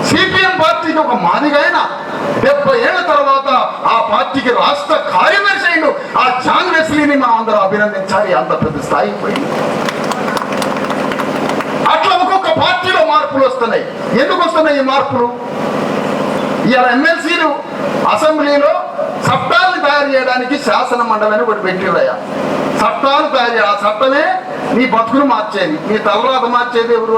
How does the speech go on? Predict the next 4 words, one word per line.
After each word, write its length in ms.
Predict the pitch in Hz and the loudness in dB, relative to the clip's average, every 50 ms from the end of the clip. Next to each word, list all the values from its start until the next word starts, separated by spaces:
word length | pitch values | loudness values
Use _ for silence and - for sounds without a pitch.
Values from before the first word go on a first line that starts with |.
| 214 | 0
అంటే 180 | 214 - - 523 - - - - - - - - - - - - 214 214 | 0 0 0 2 2 0 -2 -4 -6 -6 -4 -4 -2 0 0 2 2 2
ఆ 40 | 214 214 208 208 208 208 208 | 2 2 2 0 -2 -2 -2
శాసనసభలో 960 | 214 202 196 220 - - - 302 294 294 277 285 269 262 262 277 269 277 285 294 330 - - - - 285 294 - - | 0 0 2 2 2 0 0 0 0 0 0 0 0 2 2 2 2 4 2 2 2 0 -4 -4 -4 -2 0 0 0
అధ్యక్ష 360 | - 277 285 285 285 285 | 2 2 2 2 2 2